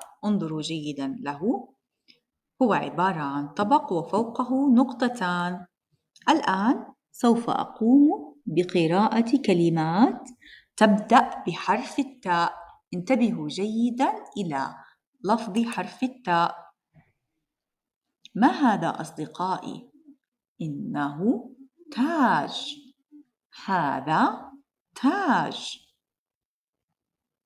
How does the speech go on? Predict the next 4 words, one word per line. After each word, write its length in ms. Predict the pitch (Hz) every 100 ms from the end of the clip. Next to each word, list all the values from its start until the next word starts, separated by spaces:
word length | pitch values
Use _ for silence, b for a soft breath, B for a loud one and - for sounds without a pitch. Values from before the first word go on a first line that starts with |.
| _ _ _ - - - _ _ _ _ _ _ _ _ _ _ _ _ _ _ _ _ _ _ _ _ _ _ _ _ _ _ -
ما 160 | 180
هذا؟ 840 | 320 294 247 214 165 180 247 - - _ _ _ -
إنه 800 | 160 156 156 160 208 185 170 151
تمساح. 1400 | 151 165 165 151 151 - 214 247 220 156 - - -